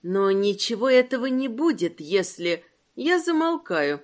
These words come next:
не желая указывать на очевидное. Если мама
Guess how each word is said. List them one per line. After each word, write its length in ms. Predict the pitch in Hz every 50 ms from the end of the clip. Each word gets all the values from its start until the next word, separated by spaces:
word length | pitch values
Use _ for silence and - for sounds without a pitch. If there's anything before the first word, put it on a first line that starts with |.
| - -
не 160 | 185 196 196
желая 400 | 175 190 196 202 220 247 254 233
указывать 640 | 220 196 202 - 202 202 185 202 208 208 202 - -
на 120 | 202 202
очевидное. 920 | 208 202 208 - - 226 185 175 147 - - 131 127 127 123 120 113 113 _ _ _ _ _ _ _ _ _
Если 520 | - 185 190 214 208 202 - - 202 208 202
мама 500 | 202 202 226 254 269 262 208 151 139